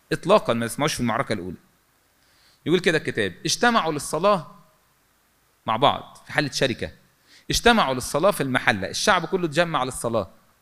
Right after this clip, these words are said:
وبرضه دي ما كناش بنسمعها. كنا بن-، بنسمع كده إن هما: "لماذا كسرنا الرب اليوم أمام الفلسطينيين؟" سؤال بس للمنفعة المادية.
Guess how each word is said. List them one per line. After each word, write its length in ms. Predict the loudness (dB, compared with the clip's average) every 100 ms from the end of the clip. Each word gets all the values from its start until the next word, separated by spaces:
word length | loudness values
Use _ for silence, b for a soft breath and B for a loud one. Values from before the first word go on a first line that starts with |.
| _
وبرضه 320 | 2 2 2
دي 100 | -2
ما 60 | -2
كناش 300 | -4 -4 -4
بنسمعها. 680 | -6 -8 -4 -4 -6 -16 -20 _ _ _ _ b b _
كنا 200 | -2 -2
بن-، 420 | -2 -8 -10 -10 -8
بنسمع 380 | -6 -6 -4 -4
كده 360 | -2 -2 -2 B B _ -8
إن 60 |
هما: 320 | -4 -4 -6 -4
"لماذا 600 | -2 0 2 0 -2 -4 -18 _ _ _ _ -4
كسرنا 380 | 0 2 2 0
الرب 380 | 2 0 -2 -14 -20 _ 0
اليوم 380 | 2 0 0 -2
أمام 240 | -2 -2
الفلسطينيين؟" 920 | -6 -6 -8 -6 -2 -2 -2 -6 -16 -8
سؤال 300 | -2 0 0
بس 260 | 0 -2
للمنفعة 540 | -4 -2 -2 -2 -2 -2
المادية. 580 | -2 -4 -4 -4 -6